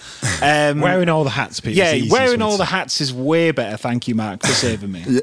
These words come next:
Speaker 3: yeah.
Speaker 1: You, you're,
Speaker 2: <laughs>
Speaker 1: you're doing,
Speaker 3: Yeah.
Speaker 1: you're,
Speaker 3: Yeah,
Speaker 1: you're
Speaker 3: that's a good way to
Speaker 1: making
Speaker 3: put it.
Speaker 1: beats, but you're also,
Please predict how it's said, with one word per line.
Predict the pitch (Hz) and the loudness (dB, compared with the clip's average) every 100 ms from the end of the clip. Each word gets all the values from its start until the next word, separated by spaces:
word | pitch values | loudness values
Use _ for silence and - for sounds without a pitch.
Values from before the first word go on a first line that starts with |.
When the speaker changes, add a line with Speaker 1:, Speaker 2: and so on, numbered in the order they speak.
| - | 4
Speaker 3:
yeah. | 180 180 131 107 | 4 4 4 2
Speaker 1:
You, | 160 | -2
you're, | 175 175 175 170 196 - 285 | 0 2 2 2 0 -2 -4
Speaker 2:
<laughs> | 180 175 - 156 | -4 -6 -8 -2
Speaker 1:
you're | 147 147 | 2 2
doing, | 165 196 185 180 170 165 | 2 2 2 0 -2 -2
Speaker 3:
Yeah. | 151 160 101 92 87 90 | 2 2 2 -2 -6 0
Speaker 1:
you're, | 135 | 2
Speaker 3:
Yeah, | 120 | 4
Speaker 1:
you're | 92 | 2
Speaker 3:
that's | 139 | 2
a | |
good | 180 | 2
way | |
to | 180 | 0
Speaker 1:
making | 160 | 0
Speaker 3:
put | 156 | -2
it. | |
Speaker 1:
beats, | 147 135 - | 0 -2 -2
but | 135 | -2
you're | 120 135 | 0 2
also, | 135 - 127 117 113 | 2 2 2 2 0